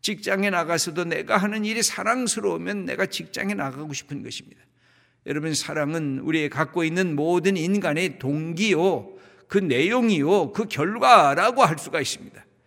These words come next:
사랑만이 모든 것의 삶을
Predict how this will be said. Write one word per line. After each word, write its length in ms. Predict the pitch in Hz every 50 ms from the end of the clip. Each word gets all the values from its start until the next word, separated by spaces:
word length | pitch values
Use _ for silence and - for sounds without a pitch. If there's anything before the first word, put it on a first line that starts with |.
| _ _ _ _ _
사랑만이 1200 | - - - - 240 240 247 262 262 254 254 254 240 214 185 185 202 214 220 233 247 247 233 196
모든 680 | 170 156 160 175 180 - - 240 240 233 240 240 247 233
것의 800 | 202 160 165 170 170 156 - - - - 190 202 202 196 180 170
삶을 1000 | - - - - - 151 151 151 - 165 165 160 156 156 156 170 180 175 151